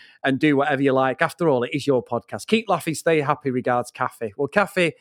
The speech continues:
you don't have to. I think it's a lovely email. I wanted to read it out. You sent it pretty much at the end of the Love Island Australia. I didn't take it personal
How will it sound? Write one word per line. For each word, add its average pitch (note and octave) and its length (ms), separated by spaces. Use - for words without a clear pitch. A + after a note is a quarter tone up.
you D3+ 80
don't F3+ 360
have D#3+ 240
to. D#3 120
I C#3 60
think F3 160
it's D3 100
a D#3 60
lovely F3 500
email. D3+ 260
I D3+ 40
wanted F3+ 220
to F3 100
read E3+ 200
it E3 80
out. D3 220
You D#3 80
sent F3 260
it D#3+ 160
pretty D#3 160
much D3 200
at D#3 80
the D3+ 100
end D3+ 180
of C#3 80
the C#3 80
Love D3 200
Island C3+ 340
Australia. C3 500
I D3+ 60
didn't E3+ 320
take C#3 240
it C#3+ 100
personal B2+ 520